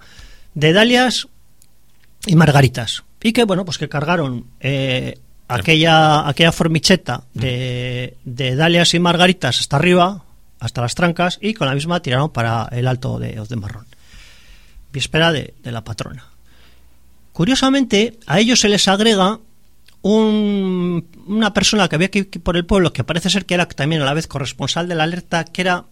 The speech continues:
Speaker 1: tío de la actual Agencia Arenas, de los, mm, propietarios de la actual Agencia Arenas, que también creo que en su día también tuvo su agencia y su cosa, que era,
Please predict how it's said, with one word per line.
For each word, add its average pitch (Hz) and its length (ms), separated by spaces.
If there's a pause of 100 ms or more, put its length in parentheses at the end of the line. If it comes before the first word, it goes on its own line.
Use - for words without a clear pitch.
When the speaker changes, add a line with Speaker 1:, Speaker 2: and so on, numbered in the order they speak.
(120)
Speaker 1:
tío 175 340 (300)
de 131 320
la 131 100
actual 160 460 (520)
Agencia 160 520
Arenas, 170 400
de 131 200
los, 123 380
mm, 120 200 (180)
propietarios 135 480
de 139 60
la 135 40
actual 156 240
Agencia 160 300
Arenas, 170 300
que 156 120
también 143 320
creo 151 180
que 135 60
en 120 60
su - 120
día 139 160
también 131 220
tuvo 127 140
su 139 120
agencia 175 400
y 156 40
su 120 100
cosa, 175 240 (480)
que - 120
era, 190 280